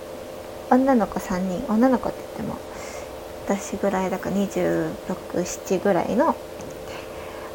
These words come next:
ある有名なね、あの、出版社で働いてる三人の女の子のお話。まあ、恋愛もいっ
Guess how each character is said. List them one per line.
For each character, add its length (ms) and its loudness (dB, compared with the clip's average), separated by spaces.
あ 100 0
る 300 6
有 260 10
名 260 4
な 120 2
ね、 180 6
あ 60 -2
の、 380 -2
出 180 2
版 160 6
社 140 0
で 80 -4
働 380 4
い 40 2
て 160 0
る 80 2
三 360 2
人 220 2
の 120 -2
女 160 -2
の 120 -2
子 300 0
の 180 4
お 40 -4
話。 420 0
ま 80 -4
あ、 80 -8
恋 380 4
愛 200 2
も 220 0
い 60 0
っ 20 -2